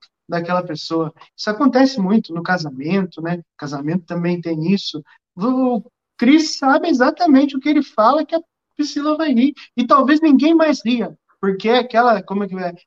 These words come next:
Inside jokes, né? Tem a expressão em inglês, mas é a piada interna ali do casal. É a, aquela, aquela piada que é deles. Então, a amizade tem isso também. Tem coisas que eu e o Cris vivemos que só a gente vai dar risada e ninguém mais vai entender.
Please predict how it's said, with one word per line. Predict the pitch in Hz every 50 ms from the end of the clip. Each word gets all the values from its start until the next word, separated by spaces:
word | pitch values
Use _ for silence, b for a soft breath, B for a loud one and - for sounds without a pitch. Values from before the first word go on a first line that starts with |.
| _
Inside | - 170 175 170 - - 185 202 220 214 180 170 151 -
jokes, | 185 214 214 214 - - -
né? | 185 196 208 196 175
Tem | - 180 185
a | 185
expressão | 185 - - 165 165 - 180 190 196 185 165 156 156 - _ _ _ _ _ _ _
em | - 175
inglês, | 175 170 175 202 240 226 233
mas | 226 220 202 233
é | 285 339 320
a | 262 247
piada | - - 240 254 311 330 320
interna | 285 - - 220 240 262 240 208 180 156
ali | 156 165 196 190 - - _ _
do | - 175 170
casal. | 175 175 135 131 151 165 175 156 147 - 135 127 B B B B
É | 165 175
a, | 190
aquela, | 190 - 185 180 180 - 233 247 254 247 220 196 190 190 -
aquela | 185 180 - 226 226 233 226
piada | - 226 233 254 269 269
que | 269 311
é | 311 262
deles. | 190 180 214 240 254 208 170 - - - - - - _ _ _ _ _ _ _ _ _
Então, | 185 185 185 - 226 240 254 262 220 - _ _
a | - 190 196
amizade | 208 208 196 - 240 262 240 233
tem | - 277 269 262 247
isso | 254 254 - - _
também. | - 196 185 175 180 190 175 170 _ _ _ _
Tem | - 202 202 196
coisas | 196 190 202 233 254 233 202 214 202 - - - _
que | - 202 214 214
eu | 202 202 214 226
e | 226
o | 220
Cris | - - 226 233
vivemos | 226 202 196 190 185 226 262 285 269
que | - 302 302
só | 294 - - 320
a | 339 339
gente | 277 277 302
vai | 294 302 294
dar | 277 294 285
risada | 285 262 233 262 294 302 285 302
e | 294
ninguém | 294 294 294 269 277 311
mais | 294 277 294 285
vai | 277 285
entender. | 269 226 - 202 190 175 170 165 160 156